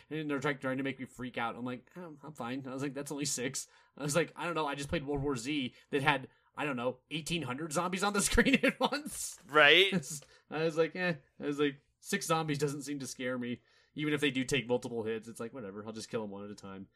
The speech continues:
Speaker 1: Nice and slow." Uh, yeah, that's definitely a dated game, though. I do like some of the concepts they have, though. I would like to see them implemented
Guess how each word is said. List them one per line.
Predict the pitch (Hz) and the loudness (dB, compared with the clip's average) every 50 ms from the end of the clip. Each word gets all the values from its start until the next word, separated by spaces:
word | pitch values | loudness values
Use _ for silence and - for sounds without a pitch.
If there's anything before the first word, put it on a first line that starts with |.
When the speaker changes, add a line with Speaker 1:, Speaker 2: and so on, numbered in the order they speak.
| _ _ - | _ _ -8
Speaker 1:
Nice | 117 117 - - | -8 -6 -6 -6
and | 127 - | -8 -10
slow." | - 107 104 104 104 - _ _ _ _ - - - | -8 -8 -6 -6 -6 -8 _ _ _ _ -20 -10 -2
Uh, | - 160 160 160 160 156 156 156 151 151 143 - - _ _ _ _ _ _ _ - | 2 4 4 6 6 6 4 4 4 2 0 -2 -8 _ _ _ _ _ _ _ 0
yeah, | - 151 151 | 2 2 4
that's | 160 165 151 - | 4 2 0 -2
definitely | - - 156 156 - 165 160 131 | -4 -2 -2 -2 0 0 0 0
a | 127 | 0
dated | 123 139 143 135 131 117 | 0 -2 -2 -2 -4 -6
game, | 120 127 123 117 | -6 -6 -4 -4
though. | 110 104 101 - - - | -6 -6 -8 -10 -8 -4
I | - 185 | -2 0
do | 262 320 339 | 2 4 6
like | 277 240 - | 6 6 8
some | - 262 240 | 6 2 2
of | 196 | 0
the | 147 131 | -2 2
concepts | 156 175 185 190 - - 143 123 | 2 2 2 2 0 -2 -4 -2
they | - 147 127 | -2 -2 0
have, | 127 139 143 147 127 | 2 2 2 2 0
though. | 127 113 107 | 0 -2 -2
I | 117 | -2
would | 147 185 190 190 | -2 -2 0 0
like | 170 - | -2 -2
to | 143 - | -2 -6
see | - 156 | -6 -4
them | 147 135 123 120 | -2 -4 -4 -2
implemented | 123 139 131 135 127 120 113 104 107 101 98 | -4 -4 -4 -4 -4 -4 -4 -6 -8 -10 -12